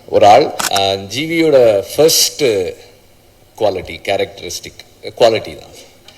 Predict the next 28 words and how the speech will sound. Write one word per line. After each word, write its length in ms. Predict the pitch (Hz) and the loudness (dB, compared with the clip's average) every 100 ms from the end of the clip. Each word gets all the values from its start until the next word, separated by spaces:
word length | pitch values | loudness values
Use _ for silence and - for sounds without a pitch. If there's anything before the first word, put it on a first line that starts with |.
| - _ _ _ - | -20 _ _ _ -10
ஆம், 880 | - 92 87 90 85 85 85 - 50 - _ _ _ _ - - - 50 | -6 -4 -4 -4 -6 -10 -14 -18 -20 -20 _ _ _ _ -20 -20 -16 -10
ஆஹ், 720 | 57 55 52 50 - 50 - - _ | -8 -6 -6 -8 -10 -14 -18 -20 _
எந்த 280 | 110 127 160 | -8 -2 0
நேரத்துலையும் 420 | 160 160 160 165 | 2 2 2 0
டயர்ட் 320 | 117 95 98 90 | 2 2 2 -2
ஆக 200 | 82 82 | -4 -8
மாட்டாரு. 320 | 80 90 - - - | -8 -8 -10 -16 -12
ஆஹ், 320 | 95 98 78 | -8 -8 -6
ஏன்னா 180 | 110 113 | -6 -4
நான், 480 | 101 110 117 113 95 | -4 -2 -2 -4 -8
நான் 200 | 104 107 | -8 -6
வந்து 240 | 104 110 117 107 95 87 82 - - _ | -6 -6 -4 -4 -6 -8 -10 -16 -20 _
நைட் 200 | 101 113 | -8 -8
ரெண்டு 280 | 92 104 135 | -8 -8 -8
மணிக்கு 240 | 127 131 113 | -8 -10 -10
ஃபோன் 240 | 104 101 | -10 -10
பண்ணி, 540 | 95 98 98 87 85 82 85 _ - - _ | -10 -8 -8 -10 -12 -14 -18 _ -20 -20 _
"ஒரு 200 | - 98 | -6 -4
ஐடியா 300 | 85 139 165 | -2 0 4
வந்திருக்கு, 480 | 104 90 85 90 98 | 2 0 -8 -8 -8
அதை 120 | 104 | -8
பத்தி 200 | 101 101 | -10 -10
பேசலாம். 440 | 98 101 - 90 92 - - - | -8 -6 -4 -6 -8 -14 -18 -8
ஆஹ், 280 | 113 104 - | -6 -6 -8
எங்க 280 | 117 160 190 | -4 4 4
இருக்கீங்க?" 440 | 143 151 139 135 | 4 4 6 6
அப்படின்னு 220 | 127 139 | 4 0
கேட்பேன். 380 | 120 117 - 104 | 2 0 0 -6